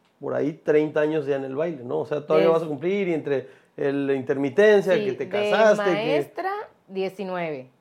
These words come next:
Speaker 1: intentaste ser godín.
Speaker 2: Intenté ser godín cuando me casé, tuve a mi hija, intenté ser godín, lo dejé. No funcionó,
Speaker 1: Fue
Speaker 2: o
Speaker 1: cuando
Speaker 2: sea
Speaker 1: decías de que tenías que ir a las cinco a
Speaker 2: Sí, yo cuando, bueno, es que para eso,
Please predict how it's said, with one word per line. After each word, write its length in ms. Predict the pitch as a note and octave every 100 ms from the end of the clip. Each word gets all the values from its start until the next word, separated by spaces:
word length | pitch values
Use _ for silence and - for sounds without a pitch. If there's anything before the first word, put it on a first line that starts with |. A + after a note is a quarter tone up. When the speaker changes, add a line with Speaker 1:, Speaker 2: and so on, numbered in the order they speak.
| _ _ -
Speaker 1:
intentaste 440 | C#3+ D3+ E3 E3+
ser 180 | C#3 D#3
godín. 560 | D3 C#3 G#3 A3 A#3 - - _ -
Speaker 2:
Intenté 420 | G#3 A3 A3+ A#3+
ser 180 | C4+ B3
godín 300 | G3+ G#3 A#3
cuando 200 | B3 G3+
me 140 | F3
casé, 540 | E3+ D#3+ G3+ G#3 A#3 A#3
tuve 160 | G#3
a 60 | G3
mi 280 | F3+ F3 G3+
hija, 140 | A3
intenté 320 | A3 F3+ F3
ser 180 | E3+ F3+
godín, 380 | E3 D#3+ F3 G#3
lo 100 | G3
dejé. 500 | D3+ D3 F3 G3+ C4+ _ _ _ _ _ _ _
No 140 | F3+ F3+
funcionó, 760 | F#3+ F3+ E3+ C3 C3 C#3+ E3+ F3
Speaker 1:
Fue 80 |
Speaker 2:
o 40 | D3
Speaker 1:
cuando 200 | F#3+ G3
Speaker 2:
sea 80 | E3+
Speaker 1:
decías 380 | B2+ F3+ F#3+ E3+
de 80 | D3
que 80 |
tenías 320 | C#3+ D#3 E3+ F3
que 80 | F3+
ir 60 |
a 20 | D#3+
las 140 | C3
cinco 360 | D#3+ E3+ F3 D#3
a 420 | C#3 C3+ C3 B2+ -
Speaker 2:
Sí, 240 | A3 G#3
yo 200 | A3+ A#3+
cuando, 680 | D4+ D4+ C#4+ B3+ G#3+ F#3 F3
bueno, 300 | G3+ C4 A#3 G3
es 140 | A#3
que 160 | C#4 B3+
para 340 | B3 F#3+ G3
eso, 380 | G#3+ G#3+ B3+